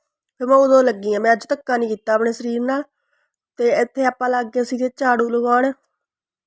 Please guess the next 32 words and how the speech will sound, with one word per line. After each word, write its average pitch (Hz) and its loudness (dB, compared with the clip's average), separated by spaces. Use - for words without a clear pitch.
ਸੈਟਿੰਗ 240 -2
ਆਪਾਂ 240 -2
ਸਾਰੀ 233 -2
ਕਰਤੀ 240 -4
ਸੀਗੀ। 254 -4
ਤੇ 240 2
ਅੱਜ 254 -2
ਮੇਰੇ 285 4
ਤੋਂ 277 2
ਜ਼ਿਆਦਾ 247 4
ਵੀਡੀਓ 247 0
ਕੋਈ 262 -2
ਜ਼ਿਆਦਾ 233 2
ਸ਼ੂਟ 233 -4
ਨਹੀਂ 247 -2
ਹੋਈ, 254 4
ਜਿੰਨੀ 262 -2
ਕੁ 269 -4
ਵੀ 269 -2
ਸ਼ੂਟ 254 -4
ਹੋਈ 240 2
ਆ 233 2
ਪਲੀਜ਼ 269 -4
ਜ਼ਰੂਰ 233 0
ਦੇਖਿਓ, 247 -2
ਫੁੱਲ 240 -2
ਵਾਚ 226 0
ਜ਼ਰੂਰ 208 -4
ਕਰਿਓ, 202 -4
ਹੈ 226 -8
ਨਾ। 254 -2
ਤੇ 247 0